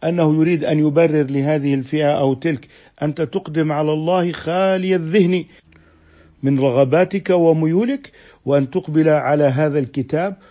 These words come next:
وأنت تريد أن تفهم مراد الله منك، وبالتالي يصبح هذا الكتاب يعطيك ويغدق عليك من معاني ال-، العدل ومعاني الهداية الإلهية.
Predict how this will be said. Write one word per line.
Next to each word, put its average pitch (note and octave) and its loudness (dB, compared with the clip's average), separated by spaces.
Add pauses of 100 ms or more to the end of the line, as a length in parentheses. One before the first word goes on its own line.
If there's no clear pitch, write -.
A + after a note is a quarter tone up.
(200)
وأنت D#3 -2
تريد C#3 0
أن C3+ -4
تفهم C#3 -4
مراد C3 -2
الله B2+ -2
منك، G3+ -4 (320)
وبالتالي C3+ 0
يصبح C3 -4
هذا B2+ -4
الكتاب B2 -6 (360)
يعطيك E3 -2 (180)
ويغدق C3 -2
عليك C3 -2
من B2 -2
معاني B2+ -4 (440)
ال-، A#2 -6
العدل B2+ -2
ومعاني A#2+ -6
الهداية B2 -4
الإلهية. A2+ -6